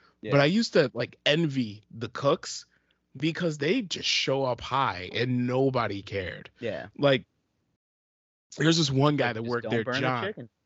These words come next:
Speaker 2: <clears throat> Yeah. There's this one guy that worked there, John. I, I don't know what John's doing now, but anyway, I always thought that John was just kinda slow. No.
Speaker 1: <laughs>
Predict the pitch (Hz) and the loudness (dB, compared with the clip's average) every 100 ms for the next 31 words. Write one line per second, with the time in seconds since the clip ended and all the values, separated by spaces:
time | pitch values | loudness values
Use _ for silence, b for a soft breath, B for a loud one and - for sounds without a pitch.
0 | _ 82 - 80 - - _ 107 107 92 | _ -6 -4 -8 -12 -20 _ -12 -12 -12
1 | _ _ _ _ _ _ 143 175 175 156 | _ _ _ _ _ _ -4 -2 -2 -2
2 | 151 151 127 107 104 110 110 104 107 123 | 0 2 0 0 -4 -6 -6 -8 -6 -4
3 | 117 95 90 - 139 139 - 151 120 101 | -4 -6 -8 -4 -4 -4 -4 -4 -4 -6
4 | 98 104 98 101 110 101 95 92 107 120 | -6 -6 -6 -10 -10 -10 -12 -14 -6 2
5 | 147 139 117 104 107 _ _ _ _ _ | 2 2 0 -4 -8 _ _ _ _ _
6 | _ _ _ _ _ _ _ _ - 202 | _ _ _ _ _ _ _ _ 0 4
7 | 262 240 214 185 139 113 131 139 160 143 | 4 2 0 2 2 2 0 2 2 -2
8 | 113 113 - 135 104 - - 113 123 175 | -4 -8 -4 -4 -4 -6 -4 -2 0 -2
9 | - _ _ _ _ _ _ _ _ _ | -8 _ _ _ _ _ _ _ _ _
10 | _ _ 135 151 139 - _ _ _ _ | _ _ 0 2 -2 -8 _ _ _ _
11 | _ _ _ | _ _ _